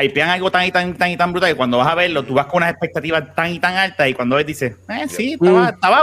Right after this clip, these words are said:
Speaker 1: buena", pero tú sabes. Y ayer me reafirmé, ayer yo dije como que, me, me empecé a acordar y dije, "Diatre, sí, mira, eh, el principio está brutal, eh, el, la,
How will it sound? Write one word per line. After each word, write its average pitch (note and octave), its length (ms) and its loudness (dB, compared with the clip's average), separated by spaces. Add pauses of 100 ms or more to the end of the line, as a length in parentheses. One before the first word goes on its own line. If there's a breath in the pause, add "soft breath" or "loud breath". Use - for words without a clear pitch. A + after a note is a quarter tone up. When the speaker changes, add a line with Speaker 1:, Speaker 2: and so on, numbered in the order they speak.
Speaker 1:
buena", A3 480 2
pero C#3 340 4
tú C3 120 -6
sabes. A#2+ 320 0 (580 loud breath)
Y D3 100 2
ayer G#3 500 2
me C#3+ 220 2
reafirmé, C3+ 480 0
ayer D3 260 2
yo F#3 120 0
dije F#3+ 180 2
como D3+ 220 -4
que, B2 260 -2 (460 loud breath)
me, C#3 160 0
me D3 100 0
empecé C#3 240 -2
a D3 40 2
acordar E3+ 220 0
y E3 40 0
dije, C#3 200 2
"Diatre, C#3+ 360 0
sí, C#3+ 180 -4
mira, C3+ 300 0
eh, A#2 240 -4
el A2+ 160 -8
principio A#2+ 340 -4
está D3+ 160 -2
brutal, A#2+ 640 0
eh, G#2 220 -6 (240)
el, G#2+ 320 -4
la, A2 140 -2